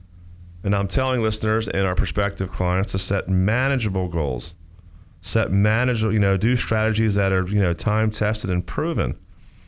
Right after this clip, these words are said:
You know, you may lust after your own private island,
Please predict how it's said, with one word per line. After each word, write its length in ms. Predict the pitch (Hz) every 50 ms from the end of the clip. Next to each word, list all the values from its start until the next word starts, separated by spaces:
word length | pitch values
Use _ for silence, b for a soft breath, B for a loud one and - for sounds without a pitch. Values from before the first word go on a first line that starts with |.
| b b b b b b b b b b b b -
You 100 | - 98
know, 100 | 95 95
you 200 | 95 98 107 120
may 200 | 123 120 117 113
lust 460 | 104 101 95 101 95 107 117 - - 107
after 280 | 101 107 104 - 110
your 140 | 101 98 82
own 180 | 90 92 101 101
private 380 | - - 92 95 98 92 90 85
island, 440 | 80 82 85 92 107 127 139 -